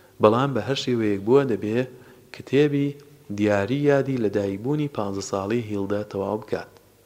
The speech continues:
سۆفیا هەر بۆ ئەوەیە کە دەبێت کار بکات، هەر بۆیە ئەو بێچارە ئۆقرەی لێ بڕاوە.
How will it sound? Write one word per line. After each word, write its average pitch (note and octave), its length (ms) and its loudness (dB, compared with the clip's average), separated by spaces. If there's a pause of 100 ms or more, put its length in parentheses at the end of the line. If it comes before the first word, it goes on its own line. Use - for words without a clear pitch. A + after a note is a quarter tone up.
(340)
سۆفیا A2 520 0
هەر A#2 180 -4
بۆ A2+ 200 2
ئەوەیە A#2+ 380 4
کە C#3 140 -4
دەبێت G2+ 340 -4
کار C3 240 -2
بکات، B2+ 340 -2 (340)
هەر G#2+ 240 0
بۆیە C3+ 520 2
ئەو A#2 140 -6
بێچارە G#2 640 -4 (240)
ئۆقرەی G2+ 560 -4 (200)
لێ G2+ 300 -4
بڕاوە. A2 380 -4